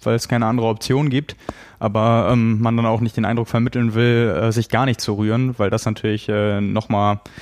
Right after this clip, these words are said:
denkbar ungünstiger wäre, als, äh, mal so einen Zwischenstand durchzugeben. Das war ja vorher auch schon so, also die Mail, da, die davor rumging an die Teilnehmer, hatte ja auch so den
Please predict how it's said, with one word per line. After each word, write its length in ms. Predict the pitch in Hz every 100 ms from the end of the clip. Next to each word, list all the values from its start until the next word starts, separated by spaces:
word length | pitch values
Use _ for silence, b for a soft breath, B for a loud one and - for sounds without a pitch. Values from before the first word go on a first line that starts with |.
| B B -
denkbar 260 | 117 113 107
ungünstiger 580 | 123 113 107 - 110 104
wäre, 340 | 120 113 117
als, 340 | 95 107 -
äh, 200 | 113 110
mal 120 | 107 107
so 60 |
einen 80 | 113
Zwischenstand 520 | - 135 123 113 107
durchzugeben. 640 | 107 - 110 107 113 131 127
Das 160 | -
war 80 | 107
ja 80 | 107
vorher 300 | - 120 98
auch 120 | 113
schon 200 | - 107
so, 140 | 101
also 180 | 101 104
die 120 | 101
Mail, 400 | 104 107 110 110
da, 100 | 107 -
die 140 | 107
davor 400 | 104 104 - 123
rumging 440 | 120 127 120 120 110
an 120 | 110
die 80 | 110
Teilnehmer, 500 | - 113 117 113 113
hatte 160 | 110
ja 100 | 104
auch 120 | 98 113
so 200 | - 110
den 380 | 107 107 107